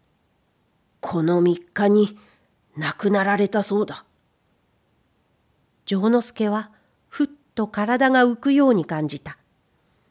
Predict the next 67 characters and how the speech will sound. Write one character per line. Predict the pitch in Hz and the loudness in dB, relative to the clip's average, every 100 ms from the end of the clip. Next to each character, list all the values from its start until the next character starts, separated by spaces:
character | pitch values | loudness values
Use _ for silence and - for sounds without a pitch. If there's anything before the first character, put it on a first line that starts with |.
| _ _ _ | _ _ _
つ | - 170 | -10 -6
い | 180 | -4
で | 180 180 _ _ _ - | -6 -10 _ _ _ -12
全 | 180 226 262 | 2 6 6
身 | 254 269 | 2 0
の | 269 269 | 2 2
血 | 262 262 | 0 0
が | 254 | 2
抜 | 240 | 2
け | 233 269 | 0 0
て | 277 | 2
ゆ | 269 | 2
く | 262 277 | 2 2
よ | 269 | 4
う | 233 | 4
な | 180 | 2
め | 180 | 2
ま | 185 226 | 2 2
い | 220 | 2
に | 180 156 | 2 -2
襲 | - | -2
わ | 170 165 | -4 -4
れ、 | 165 - _ _ _ _ _ _ _ | -6 -12 _ _ _ _ _ _ _
両 | 185 202 240 | 0 2 2
手 | 240 247 | 4 4
を | |
膝 | 233 226 233 | 4 0 0
に | 247 247 | 2 0
つ | - | -4
い | 220 | -4
て | 208 175 | -4 -4
懸 | 220 233 | 0 2
命 | 254 269 262 | 4 2 2
に | 254 | 2
身 | 240 233 | 2 0
を | 233 | -2
支 | 226 202 208 | -4 -6 -6
え | 190 | -8
た。 | - - _ _ _ _ _ _ _ _ _ _ _ _ _ _ _ _ _ _ _ _ _ _ | -12 -20 _ _ _ _ _ _ _ _ _ _ _ _ _ _ _ _ _ _ _ _ _ _
詳 | - 139 160 214 | -20 -12 -8 -4
し | - 262 247 | -2 0 -2
い | 220 | 0
こ | 196 | -4
と | 196 208 | 0 2
は | 202 | 4
わ | 180 170 | 2 0
か | 180 | -2
ら | 185 | -2
な | 175 160 | -2 -2
い | 156 | -4
が、 | 143 139 _ _ _ _ _ 165 | -6 -12 _ _ _ _ _ -8
病 | 160 180 220 | -2 0 0
気 | 240 | 2
が | 233 226 | 2 2
急 | 240 240 | 0 2
変 | 226 240 | 4 2
し | 226 | 4
て | 240 | 2
亡 | 233 214 | 2 2
く | 247 | 2
な | 240 | 4
ら | 226 | 4
れ | 226 214 | 0 -2
た | 208 | -4
と | 190 151 | -4 -6
い | |
う。 | 139 | -8